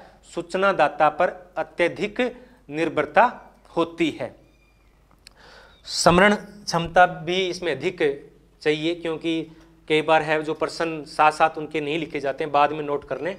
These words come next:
पड़ते हैं, तो बाद में चीज़ें हैं वो भूल जाते हैं। इसमें मौखिक उत्तर पर अधिक विश्वास किया जाता है, इसमें कुछ भी प्रमाणिक नहीं होता है।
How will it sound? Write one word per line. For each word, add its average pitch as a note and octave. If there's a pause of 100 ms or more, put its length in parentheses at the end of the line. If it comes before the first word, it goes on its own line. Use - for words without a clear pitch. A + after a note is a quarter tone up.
(380)
पड़ते D3
हैं, D3+
तो E3
बाद D#3
में D#3+
चीज़ें D3+
हैं D3+
वो D3+
भूल D3
जाते B2
हैं। G#2+ (360)
इसमें F3+
मौखिक E3+ (220)
उत्तर F3+
पर F3+
अधिक C#3+
विश्वास D3 (600)
किया F3
जाता D3
है, C#3+
इसमें D#3+
कुछ E3+
भी F3+ (420)
प्रमाणिक E3+
नहीं D3
होता C3+
है। A#2+